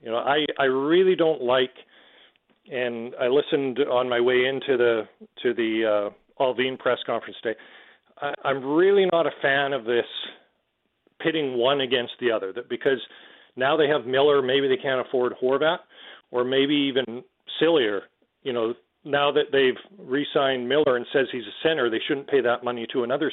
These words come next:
center, which I think is ridiculous. You know, un-, under that premise, you know, Leon Draisaitl's a second-line center, but he's also one of the top five players in the world. So you, you wanna keep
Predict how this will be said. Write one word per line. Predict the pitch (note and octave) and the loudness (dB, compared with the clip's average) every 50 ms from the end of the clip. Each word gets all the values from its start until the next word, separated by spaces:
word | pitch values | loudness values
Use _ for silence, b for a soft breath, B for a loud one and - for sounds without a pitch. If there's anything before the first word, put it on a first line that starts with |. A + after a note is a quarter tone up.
| - A#2 | -6 -8
center, | G2 F#2+ F#2+ F#2 B B B B B B B B B B B B B | -8 -10 -10 -12 B B B B B B B B B B B B B
which | - A#2+ - | -6 -2 0
I | D3 B2+ | 0 0
think | - D3+ C3 | 0 -2 -2
is | B2+ A2 - | -2 -2 0
ridiculous. | B2 A2+ A#2 C3 - - - F#2 G2 - - - - - _ _ _ _ | 0 0 2 0 0 -2 -8 -8 -10 -12 -14 -18 -20 -20 _ _ _ _
You | A3 D#3 B2+ | -6 -2 0
know, | B2+ B2+ | 2 4
un-, | B2+ B2 C#3+ - | 2 2 0 0
under | C#3+ C3 B2 B2 | 0 2 2 2
that | A#2+ C3 B2+ - - | 2 2 0 -4 -4
premise, | - D3 C#3 C3 B2 G#2+ - - - B B B B B B - | -4 -4 -2 -2 -4 -6 -6 -10 -16 B B B B B B -2
you | |
know, | B2 A#2+ | -2 0
Leon | A#2+ B2+ C#3+ D3+ D3 C#3 C#3 | 2 4 4 4 4 2 2
Draisaitl's | A2+ B2+ B2+ C3 B2+ - - A#2 A2 A2 G2+ - | 2 2 2 2 2 0 -2 -2 -2 -2 -6 -8
a | A2+ - - | -8 -4 -2
second-line | B2 A#2+ - A#2+ A#2+ A2+ G#2+ G2+ - - | -2 -2 0 -2 -2 -2 -2 -4 -4 -2
center, | - C3+ A#2 F#2 F2 - | -2 -2 -2 -2 -8 -8
but | - A2+ | -8 -4
he's | A2 B2+ | 0 0
also | C#3 B2+ - - A#2 | 0 0 0 -2 -4
one | A2+ A#2 A2+ | -4 -4 -4
of | A2 G2+ | -6 -8
the | - | -4
top | - B2 A#2 A#2 - | -2 -2 -2 -2 0
five | - A#2 G#2 G2+ - | 0 -2 -2 -2 -4
players | - C3 A2+ G#2+ G#2 F#2 - | -6 -4 -4 -4 -4 -6 -10
in | G2+ | -12
the | G2 | -8
world. | G2 G#2+ A2 G2 E2+ - B B B B B B B B B B B - | -6 -6 -6 -6 -8 -10 B B B B B B B B B B B -2
So | C3+ | -2
you, | A#2+ B2 C3+ C#3+ D#3 - | 0 0 -2 -4 -4 -2
you | D3 D3 D3+ | -2 -2 2
wanna | D3+ F3 F#3 F3+ D3+ - - F3+ | 2 2 2 2 0 0 -2 -4
keep | F3 E3 - - | -4 -6 -6 -12